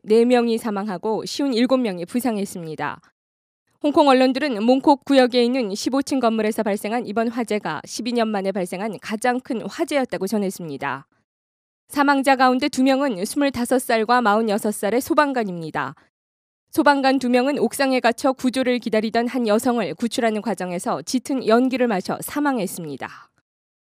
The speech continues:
불은 이날 오전 아홉 시 이십 분부터 일 층과 이 층에 있는 나이트클럽에서 시작됐으며 약 여섯 시간 동안 지속된 끝에 진화됐습니다.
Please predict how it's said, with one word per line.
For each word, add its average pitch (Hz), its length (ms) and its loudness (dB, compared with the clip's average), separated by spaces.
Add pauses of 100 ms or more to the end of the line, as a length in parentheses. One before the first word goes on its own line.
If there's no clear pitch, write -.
(100)
불은 285 240 2
이날 285 320 6
오전 285 340 4
아홉 254 240 4
시 277 160 0
이십 254 300 4
분부터 240 480 0
일 240 220 0
층과 262 420 4
이 220 180 -2
층에 240 280 0
있는 226 240 0
나이트클럽에서 240 840 0
시작됐으며 196 840 -4 (280)
약 220 240 4
여섯 240 260 2
시간 220 320 -2
동안 202 400 -4
지속된 247 460 0
끝에 247 380 -6
진화됐습니다. 190 960 0